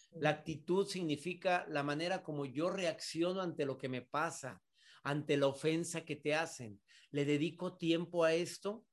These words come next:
Speaker 2: o no le dedico tiempo? Le quiero recordar a todo nuestro público,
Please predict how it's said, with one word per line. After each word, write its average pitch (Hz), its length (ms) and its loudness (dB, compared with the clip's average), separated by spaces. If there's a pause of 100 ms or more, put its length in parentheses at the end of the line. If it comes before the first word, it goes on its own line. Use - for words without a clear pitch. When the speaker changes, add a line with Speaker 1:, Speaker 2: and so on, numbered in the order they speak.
(260)
Speaker 2:
o 139 120 0
no 160 140 2
le 175 120 2
dedico 147 440 0
tiempo? 117 500 -4 (500)
Le 131 100 -2
quiero 180 220 2
recordar 170 440 2
a 175 120 -2
todo 175 180 2
nuestro 151 360 -2
público, 135 680 0